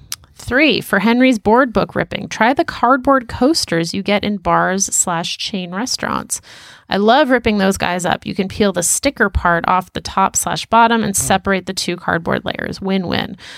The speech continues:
Speaker 1: Probably you can buy a thousand of them for ten dollars on Amazon. Thanks for keeping up the pod. Already sent in my details this year, so won't bore you again.
Speaker 2: That is, like, such a, uh, vague thing. You probably buy a thousand of those for ten bucks, right?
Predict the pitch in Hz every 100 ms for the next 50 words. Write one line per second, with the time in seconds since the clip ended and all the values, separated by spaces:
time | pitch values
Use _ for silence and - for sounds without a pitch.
0 | - _ - 220 233 226 233 220 214 185
1 | 185 180 - - 165 175 175 170 170 160
2 | 170 - 170 - - 175 - - - -
3 | - 196 - - _ - _ 196 190 196
4 | 190 185 185 180 - 254 269 220 208 208
5 | 196 190 175 175 170 170 185 170 165 170
6 | 165 - 185 170 - - 151 151 - 165
7 | 156 - - - 107 117 170 170 135 107
8 | - - - - - - - 95 - 90
9 | 82 76 71 71 69 69 - _ _ _
10 | _ _ _ _ _ _ _ _ _ _
11 | _ _ _ _ _ 87 82 85 78 76
12 | 71 85 - 78 73 104 175 190 226 196
13 | 107 82 - 90 98 95 90 98 101 -
14 | 117 110 165 220 - 165 262